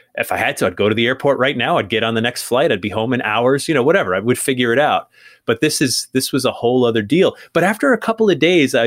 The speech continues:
I just started to feel like, "All right, you know what? I'm where I need to be right now." This, I, I don't know.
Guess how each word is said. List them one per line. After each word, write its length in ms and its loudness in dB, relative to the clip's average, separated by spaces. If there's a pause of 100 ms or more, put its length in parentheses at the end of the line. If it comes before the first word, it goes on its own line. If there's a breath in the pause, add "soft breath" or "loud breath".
(100)
I 60 0
just 180 -4
started 260 0
to 60 -4
feel 220 2
like, 160 0
"All 60 2
right, 200 0
you 60 -2
know 80 0
what? 120 2
I'm 100 -2
where 160 2
I 100 0
need 200 0
to 80 -2
be 180 -2
right 240 -2
now." 260 -12 (420 soft breath)
This, 300 -2
I, 180 -6 (220)
I 80 -2
don't 100 -2
know. 200 -8